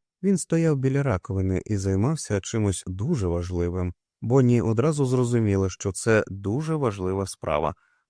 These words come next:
тому що брат на кухні розвів страшний бруд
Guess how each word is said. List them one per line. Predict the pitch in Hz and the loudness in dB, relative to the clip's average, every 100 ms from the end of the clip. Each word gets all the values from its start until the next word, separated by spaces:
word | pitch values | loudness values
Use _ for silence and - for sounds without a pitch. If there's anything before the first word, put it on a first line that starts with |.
| - | -2
тому | 101 98 | 0 0
що | - 90 | 0 -2
брат | 82 104 151 | 0 0 0
на | 170 | -2
кухні | 147 101 - 113 | -2 -4 -4 -4
розвів | 98 95 101 101 120 | -2 -2 -2 -2 -6
страшний | - 110 101 - 113 127 | -6 -2 -2 -2 0 0
бруд | 95 92 147 165 | 0 -2 -2 -2